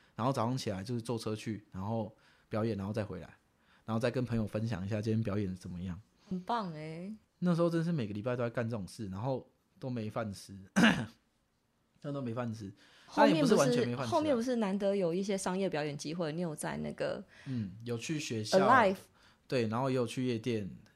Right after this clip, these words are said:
Speaker 2: 我只知道，
Speaker 1: 被别听。
Speaker 2: 我只知道《Alive》还有什么地方？
Speaker 1: 就是学-
Speaker 2: 有拿钱的表演。
Speaker 1: 有拿钱的表演，基本上都是学校的那种公演啊，然后还有那个人，我，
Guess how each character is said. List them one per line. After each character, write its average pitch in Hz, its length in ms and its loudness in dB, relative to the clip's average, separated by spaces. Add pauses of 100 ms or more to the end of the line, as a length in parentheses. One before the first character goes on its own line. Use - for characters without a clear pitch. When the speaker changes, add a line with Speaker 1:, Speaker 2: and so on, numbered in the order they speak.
(180)
Speaker 2:
我 - 120 0
只 123 120 4
知 123 40 4
道， 220 200 4
Speaker 1:
被 214 40 4
别 196 40 0
听。 - 120 -8
Speaker 2:
我 226 100 2
只 226 80 4
知 202 60 0
道 196 160 0
《Alive》 180 320 0 (120)
还 175 140 -6
有 156 100 -6
什 170 120 -12
么 - 80 -12
地 - 160 -6
方？ - 280 -12 (500)
Speaker 1:
就 143 140 -2
是 151 200 0
学- 185 140 0
Speaker 2:
有 190 60 6
拿 196 180 8
钱 226 220 2
的 190 80 2
表 165 260 0
演。 165 260 -4 (100)
Speaker 1:
有 139 100 -4
拿 147 160 0
钱 160 140 0
的 151 40 -2
表 139 160 2
演， 127 80 -2
基 131 80 -6
本 147 80 -4
上 135 100 -4
都 131 60 -6
是 139 100 -4
学 117 220 -4
校 127 160 -2
的 107 100 -6
那 123 80 -8
种 104 220 -8
公 117 200 -6
演 110 200 -4
啊， 98 240 -12
然 107 100 -8
后 123 80 -6
还 120 120 -6
有 113 100 -4
那 123 140 -6
个 107 360 -8
人， 107 100 -8
我， 135 260 -2